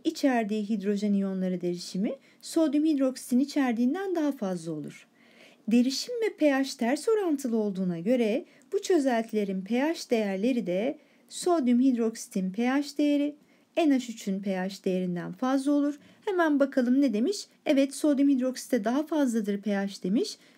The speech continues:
Üçüncü önermemiz de doğru olur. Sorumuzun yanıtı da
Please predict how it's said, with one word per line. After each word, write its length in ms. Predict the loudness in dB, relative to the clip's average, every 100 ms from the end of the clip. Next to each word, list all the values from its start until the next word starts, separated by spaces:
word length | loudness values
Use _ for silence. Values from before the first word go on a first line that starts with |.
| _
Üçüncü 380 | -2 2 2 2
önermemiz 600 | -2 -4 -6 -8 -10 -8
de 140 | -4
doğru 240 | 0 2 2
olur. 300 | 0 -2 -8 _
Sorumuzun 560 | -12 -2 0 2 -2 -2
yanıtı 360 | -2 -2 -2 -2
da 160 | -2